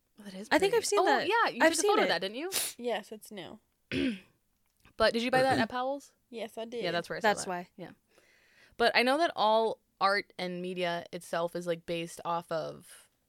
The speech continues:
Speaker 1: like, what's what I'm looking for, like, modern day, <clears throat> like, interpreting the world around us. That's the whole point of
Speaker 2: Uh-huh,
Speaker 1: art.
Speaker 2: yeah.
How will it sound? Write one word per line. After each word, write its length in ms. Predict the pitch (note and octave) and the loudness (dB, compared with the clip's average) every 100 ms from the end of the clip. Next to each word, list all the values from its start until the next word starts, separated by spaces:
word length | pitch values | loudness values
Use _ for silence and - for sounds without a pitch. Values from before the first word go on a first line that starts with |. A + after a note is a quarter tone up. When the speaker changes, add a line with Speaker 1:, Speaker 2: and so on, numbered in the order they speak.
| _ _ | _ _
Speaker 1:
like, 420 | F#3+ F3 - - _ _ _ _ _ _ _ _ _ _ _ _ _ - | -10 -10 -12 -20 _ _ _ _ _ _ _ _ _ _ _ _ _ -16
what's 220 | A#3 G3 | -14 -10
what 80 | F#3 | -8
I'm 60 | F3 | -6
looking 180 | F3 F3 | -6 -6
for, 100 | E3+ | -6
like, 160 | D#3+ | -6
modern 380 | F3 E3+ E3+ E3+ | -6 -4 -2 -4
day, 420 | E3+ E3 D#3 D3+ - _ | -4 -6 -6 -8 -14 _
<clears throat> 140 | _ | _
like, 500 | D4 D#4+ C#4+ A3+ G#3+ | -2 0 0 0 0
interpreting 800 | B3 A#3+ A3+ A3+ G#3 F#3+ F3+ - | 0 0 0 0 0 -2 -6 -4
the 80 | F#3+ | -2
world 240 | F3 F3 | 0 0
around 280 | E3 D3 D3 | -2 -6 -8
us. 140 | - | -10
That's 160 | - E3+ | -10 -10
the 80 | F#3 | -6
whole 80 | F3 | -4
point 240 | - D#4+ | 0 0
of 80 | G4+ | -2
Speaker 2:
Uh-huh, 80 | - | -2
Speaker 1:
art. 60 | |
Speaker 2:
yeah. 120 | C4+ | 0